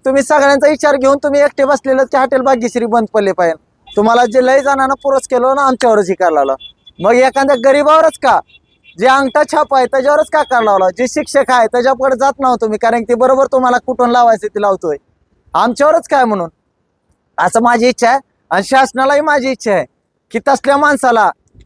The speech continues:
पडदिशीन तिथून उठवून त्याच्यावरच कारवाई झाली पाहिजे. अगर आम्हाला कारवाई करत असेल तर, आ, भारतातले जितके बकरे कापतात सगळ्यावर कारवाई करा,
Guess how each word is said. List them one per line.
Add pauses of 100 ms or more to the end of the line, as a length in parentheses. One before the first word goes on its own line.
(200)
पडदिशीन
तिथून
उठवून
त्याच्यावरच
कारवाई
झाली
पाहिजे. (160)
अगर
आम्हाला (180)
कारवाई
करत
असेल
तर,
आ,
भारतातले
जितके
बकरे
कापतात (420)
सगळ्यावर
कारवाई
करा,